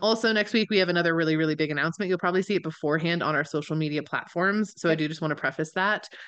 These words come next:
Speaker 1: I'm just not quite ready at the time of this recording to say it aloud, but on next week's episode, we'll talk a decent chunk about it. Um,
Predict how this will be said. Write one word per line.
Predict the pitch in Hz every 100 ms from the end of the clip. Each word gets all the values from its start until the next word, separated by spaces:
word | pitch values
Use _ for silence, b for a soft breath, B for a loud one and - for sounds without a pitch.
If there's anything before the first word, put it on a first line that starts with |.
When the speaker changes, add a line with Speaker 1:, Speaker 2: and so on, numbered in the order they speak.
| B
Speaker 1:
I'm | - 151
just | 151 156
not | 143 -
quite | - - 160 156
ready | 151 147
at | 147
the | 156
time | 151 143
of | 143
this | 143 147
recording | - 147 160 160
to |
say | 156 147 143
it | -
aloud, | 147 147 135 143 196 240 B B _ -
but | 165 196 160
on | - 160 151
next | 147 -
week's | 160 147
episode, | 147 151 156 143 139
we'll | 143
talk | - 139 -
a |
decent | 151 135 - 135
chunk | - 131 123 -
about | 127 123 135
it. | 165 - -
Um, | 120 110 101